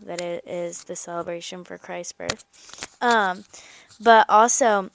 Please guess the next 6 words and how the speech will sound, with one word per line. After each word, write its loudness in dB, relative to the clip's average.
um, 2
mentioning -2
some -2
of -4
the -8
miracles, -6